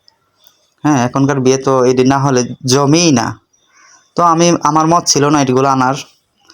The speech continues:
তারপরও ছোট ভাইদের অনুরোধে আনা হলো আর কি।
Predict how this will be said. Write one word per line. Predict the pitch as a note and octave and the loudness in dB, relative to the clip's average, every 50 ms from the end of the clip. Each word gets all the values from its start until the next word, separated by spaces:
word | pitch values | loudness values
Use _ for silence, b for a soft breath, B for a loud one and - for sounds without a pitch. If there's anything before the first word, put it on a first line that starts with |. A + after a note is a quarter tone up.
| B B B B _ - | B B B B _ -8
তারপরও | - B2+ C3+ B2+ C#3+ C#3 C#3 C#3 C3+ C3 C3 B2 B2+ C3+ B2 - - _ _ - | -6 -6 -4 -2 -2 -2 0 0 0 0 0 0 0 0 -2 -4 -10 _ _ -6
ছোট | - - D3 C#3+ | -4 -4 -2 0
ভাইদের | D3+ C3 B2+ B2 A#2+ C3+ C3+ C#3 | 0 0 0 -2 -2 -2 -2 0
অনুরোধে | C#3 B2+ B2+ B2 B2+ B2+ B2+ C3+ | 0 0 0 0 0 0 0 -2
আনা | B2+ A#2+ A#2 | -2 0 -2
হলো | A#2+ B2 B2 A#2+ | 0 0 0 0
আর | A#2+ - - | -2 -4 -6
কি। | - - | -8 -8